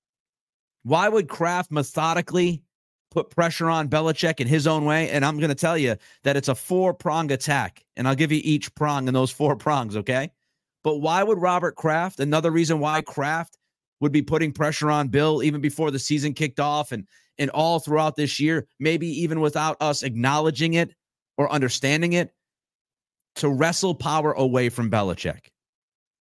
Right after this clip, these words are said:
If Robert Kraft wants to give Belichick the option of staying here in New England, and he wants to approach this idea of stripping personnel power from Belichick,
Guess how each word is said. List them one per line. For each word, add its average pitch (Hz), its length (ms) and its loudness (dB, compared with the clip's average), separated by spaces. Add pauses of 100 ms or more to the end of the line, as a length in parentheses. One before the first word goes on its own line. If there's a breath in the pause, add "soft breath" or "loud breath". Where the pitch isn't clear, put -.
(400)
If 165 200 2
Robert 185 380 0
Kraft 151 500 -2
wants 143 360 -2
to 180 80 -2
give 160 180 0
Belichick 147 480 0
the 131 140 0
option 131 300 -2
of 120 80 -4
staying 143 320 0
here 139 200 0
in 120 80 -2
New 120 140 -2
England, 123 300 -2 (840)
and 131 120 -2
he 170 140 4
wants 170 340 0
to 156 220 2
approach 156 500 -2
this 165 200 -2
idea 147 440 0
of 117 200 -4 (180 soft breath)
stripping 156 580 -4
personnel 147 520 -2
power 131 340 0
from 113 220 -2
Belichick, 131 540 0